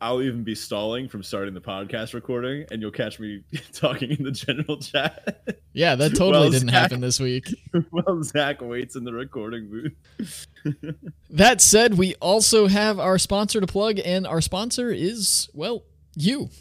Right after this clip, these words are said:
Speaker 2: via our Patreon. That is the best place to go to support us directly, patreon dot com forward slash draft chaff pod.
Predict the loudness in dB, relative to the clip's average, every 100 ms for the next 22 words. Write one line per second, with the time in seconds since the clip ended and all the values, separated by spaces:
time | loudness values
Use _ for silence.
0 | _ -4 2 4 4 4 2 0 0 0
1 | 2 2 2 0 2 0 0 2 2 2
2 | 0 0 0 -2 -4 -4 -4 -4 -4 -4
3 | -4 -2 -2 -2 -4 _ -6 -4 -2 0
4 | 0 0 0 0 0 0 0 0 -2 -4
5 | -2 0 0 0 -2 -2 -2 -2 -2